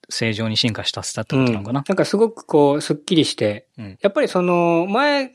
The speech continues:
Speaker 2: た-、た-、それこそ前のリビルドで話したと思うんだけど、やっぱ影がいろいろ、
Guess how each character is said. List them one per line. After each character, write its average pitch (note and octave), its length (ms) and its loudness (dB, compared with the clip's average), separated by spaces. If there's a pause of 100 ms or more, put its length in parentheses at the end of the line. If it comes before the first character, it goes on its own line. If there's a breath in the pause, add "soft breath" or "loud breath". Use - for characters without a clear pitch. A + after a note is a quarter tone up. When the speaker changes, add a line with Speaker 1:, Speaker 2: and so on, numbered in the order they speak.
(140)
Speaker 2:
た-、 A3 180 -2
た-、 D4+ 240 0
そ - 120 -4
れ C4+ 60 0
こ B3+ 80 -2
そ F3 100 0
前 F3 260 2
の G3 160 2
リ F#3+ 100 2
ビ F#3+ 100 0
ル F3+ 100 2
ド F3 80 2
で E3+ 60 2
話 D#3+ 240 0
し - 20 -12
た A#2+ 80 -2
と A#2 60 -10
思 A2+ 100 -6
う - 20 -8
ん - 20 -10
だ G2+ 60 -14
け G2 40 -14
ど、 G2 60 -12
や G2+ 40 -14
っ - 40 -18
ぱ - 80 -16
影 G3 260 2
が G2+ 120 -6
い G#2+ 80 -2
ろ C3 120 4
い B2+ 40 4
ろ、 C3 240 -2